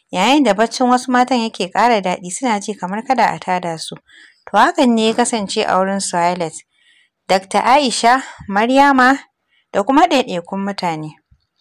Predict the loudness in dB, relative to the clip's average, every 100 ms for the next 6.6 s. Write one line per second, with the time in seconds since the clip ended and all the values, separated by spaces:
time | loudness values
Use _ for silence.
0 | _ _ -20 -20 -20 -20 _ 0 2 6
1 | 6 6 4 4 4 6 6 6 6 6
2 | 2 -2 0 2 2 2 2 2 -2 -2
3 | 0 0 2 4 4 4 2 0 2 2
4 | 2 0 -4 -4 -6 -2 -2 -2 -2 -2
5 | -2 -2 -2 -2 2 2 2 2 0 0
6 | -2 -4 -8 -8 -6 -6